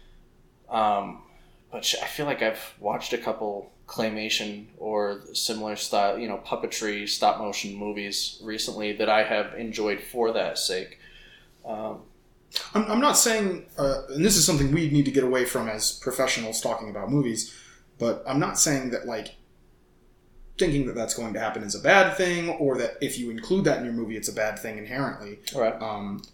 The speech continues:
Speaker 2: that's not at all what I'm trying to, like, get you to make a comment on. I just wanted to know if, when you see that, is that something you immediately think? Like, if you see something other than the real and the promotional material, you know, like claymation or something that looks kinda stop motion-y or puppet, puppetry,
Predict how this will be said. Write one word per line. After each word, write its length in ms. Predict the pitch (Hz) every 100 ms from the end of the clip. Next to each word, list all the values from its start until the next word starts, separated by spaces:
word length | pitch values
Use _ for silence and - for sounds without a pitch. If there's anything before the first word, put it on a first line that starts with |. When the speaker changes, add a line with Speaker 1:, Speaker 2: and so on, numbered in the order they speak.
| -
Speaker 2:
that's 180 | 143 139
not 140 | 147
at 60 | 123
all 180 | 131 123
what 80 | 113
I'm 120 | 113
trying 280 | - 113 110
to, 60 | 107
like, 300 | 104 98 -
get 120 | 123 104
you 80 | 110
to 60 |
make 200 | 107 101
a 140 | 101 - - - - _ - _ - -
comment 360 | - 123 110 104
on. 100 | 107
I 140 | 143
just 200 | 143 123
wanted 180 | 135 120
to 80 | 123
know 240 | 123 117
if, 160 | 113 - - - -
when 140 | 143 135
you 80 | 120
see 200 | - 190
that, 220 | 123 139
is 120 | 135
that 140 | 131 123
something 200 | 120 117
you 120 | 113
immediately 380 | 120 117 123 127
think? 260 | - -
Like, 280 | 113 107 - _ - -
if 160 | 110
you 80 | 117
see 260 | - 127 120
something 260 | - 117
other 200 | 120 127
than 160 | 117 117
the 60 | 117
real 240 | 127 120
and 80 | 117
the 40 |
promotional 480 | 107 131 160 139 117
material, 460 | 113 110 110 107 120
you 80 | 113
know, 140 | 107
like 240 | 107 107 - _ _ - -
claymation 460 | 120 113 113 117
or 20 |
something 200 | 110 117
that 60 | 113
looks 180 | 117 -
kinda 120 | 127
stop 200 | - 117
motion-y 320 | 117 110 120
or 80 | 113
puppet, 400 | 113 120 123 -
puppetry, 420 | - - - 120